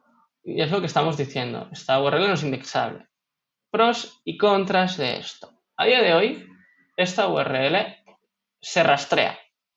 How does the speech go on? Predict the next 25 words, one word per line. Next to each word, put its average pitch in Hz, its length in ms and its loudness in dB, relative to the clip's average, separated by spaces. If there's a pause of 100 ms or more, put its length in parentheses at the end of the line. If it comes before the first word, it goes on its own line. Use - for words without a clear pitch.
(640)
¿vale? 139 460 -2 (220)
Con 180 100 0
lo 170 100 2
cual, - 360 0 (200)
todos 233 460 4
los 170 260 0
filtrados 156 840 0 (540)
de 147 160 2
ikea 240 720 0
se - 240 -6
rastrean. - 680 -4 (1600)
Esto 214 320 0
a - 20 0
nivel 175 300 2
de 170 80 4
renderizado 143 720 0
y 131 60 -4
de 131 120 -4
rastreo 135 400 -6
de 151 100 0
web 208 300 0 (360)
puede 170 200 2
ser 226 220 4
un 220 120 2
problema, 135 500 -2